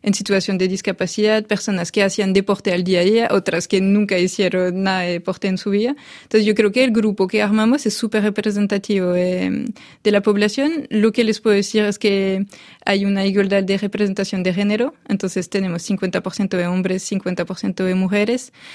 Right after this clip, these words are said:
Eh, también tenemos veinte por ciento, eh, de los voluntarios que vienen de fuera, eh, lo que nos hace súper feliz porque podemos contar con ciento cincuenta,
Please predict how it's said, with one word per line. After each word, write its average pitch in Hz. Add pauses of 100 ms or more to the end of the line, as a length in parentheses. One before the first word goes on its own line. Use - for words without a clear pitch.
(200)
Eh, 185
también 208
tenemos 190
veinte 202
por 202
ciento, 190
eh, 180 (200)
de 196
los 196
voluntarios 190
que 214
vienen 180
de 180
fuera, 208 (480)
eh, 175
lo 202
que 202
nos 196
hace 202
súper 214
feliz 226
porque 180
podemos 185
contar 196
con 196
ciento 196
cincuenta, 185